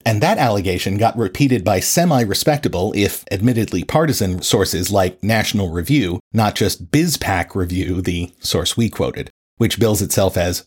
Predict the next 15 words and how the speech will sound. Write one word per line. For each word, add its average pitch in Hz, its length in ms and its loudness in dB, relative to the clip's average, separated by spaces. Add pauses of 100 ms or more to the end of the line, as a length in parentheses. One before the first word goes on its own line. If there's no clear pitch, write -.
breaking 120 380 2
news 110 240 4
and 98 100 2
analysis 98 680 2
unfiltered 104 520 2
by 90 140 2
the 90 120 -2
liberal 101 380 2
bias 95 440 2
that 95 160 0
has 90 180 -6
eroded 98 460 2
the 95 80 0
media's 92 400 0
credibility. 92 760 -2